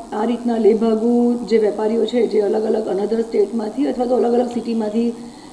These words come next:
સુરત સિટીમાં આવે છે, થોડા સમય સુધી ધંધો વેપાર કરે છે, માર્કેટમાં એક વિશ્વાસનો માહોલ ઊભો કરે છે અને પછી લોકોનું ચીટિંગ કરીને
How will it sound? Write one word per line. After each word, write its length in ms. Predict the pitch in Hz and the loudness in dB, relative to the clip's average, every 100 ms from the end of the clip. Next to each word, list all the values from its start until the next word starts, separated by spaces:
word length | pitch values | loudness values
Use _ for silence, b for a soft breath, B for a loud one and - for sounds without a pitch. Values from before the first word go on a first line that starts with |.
| B B - | B B 0
સુરત 240 | 233 254 | 4 4
સિટીમાં 440 | 247 233 240 233 226 | 4 2 2 2 0
આવે 160 | 233 | 0
છે, 220 | 233 247 | 0 0
થોડા 360 | 254 - 233 233 | 0 -2 0 0
સમય 260 | 233 220 226 | 0 -4 -4
સુધી 200 | 214 214 | -4 -4
ધંધો 240 | 208 226 | 0 2
વેપાર 300 | 240 240 240 | 2 2 0
કરે 260 | 240 233 240 | 0 -2 0
છે, 140 | 262 | 0
માર્કેટમાં 640 | 226 196 240 226 226 220 | 0 -2 -2 -2 -2 0
એક 160 | 220 220 | -2 -2
વિશ્વાસનો 480 | 214 226 220 226 233 | -4 -4 -6 -2 -2
માહોલ 300 | 208 226 240 | -2 0 0
ઊભો 180 | 233 240 | 2 2
કરે 240 | 240 233 | 2 0
છે 140 | 233 | 0
અને 120 | 262 240 | -2 -2
પછી 220 | - 269 | -2 0
લોકોનું 320 | 262 247 247 | 2 2 0
ચીટિંગ 280 | 226 226 233 | -2 -2 0
કરીને 400 | 226 226 226 233 | 0 0 0 -2